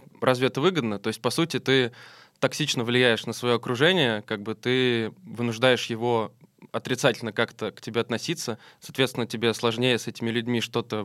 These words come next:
выстраивать, да, какие-то дружеские взаимоотношения, какие-то, возможно, любовные отношения, сексуальные отношения, да, наверняка это всё подавляется.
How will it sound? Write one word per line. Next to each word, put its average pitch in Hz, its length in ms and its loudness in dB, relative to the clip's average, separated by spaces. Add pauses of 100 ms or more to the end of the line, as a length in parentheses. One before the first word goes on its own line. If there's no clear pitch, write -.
выстраивать, 127 520 0
да, 120 120 0
какие-то 120 440 -10
дружеские 120 520 -6
взаимоотношения, 110 680 -4
какие-то, - 460 -4
возможно, 113 440 0
любовные 113 480 0
отношения, 98 540 -4 (440)
сексуальные 123 640 4
отношения, 101 500 -6
да, 117 120 -2
наверняка 110 400 -2
это 113 160 0
всё 117 160 -6
подавляется. 110 680 -4